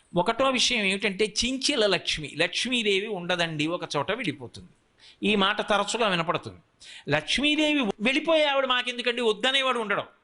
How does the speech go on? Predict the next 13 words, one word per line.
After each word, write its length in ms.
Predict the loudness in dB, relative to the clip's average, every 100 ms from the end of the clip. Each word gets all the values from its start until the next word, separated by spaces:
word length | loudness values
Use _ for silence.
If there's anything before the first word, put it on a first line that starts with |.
| _ _ _ _ _ _ _
మాకు 220 | -2 -2 -4
కావాలనేవాడు 920 | -2 0 2 2 2 2 2 2 0
ప్రతివాడు, 540 | -2 0 2 2 -2 -8 _
కానీ 540 | -2 2 2 2 -2 -4
భయం 280 | -4 -2 -2
ఏమిటంటే 380 | -2 -2 -4 -2
ఆవిడ 120 | -2
ఉండదండి 720 | -2 -4 -4 -4 -6 -8 -14 -14
అంటాడు. 300 | -12 -10 -12 _ _ _ -20 -20 -20 -20 _ -12 -2
రెండోది, 540 | 2 4 4 2 -2 -10 -20 -20 -4
లక్ష్మీ 460 | -2 0 0 2 2
సరస్వతి 540 | 2 0 -2 -2 -2
ఓ 160 | 0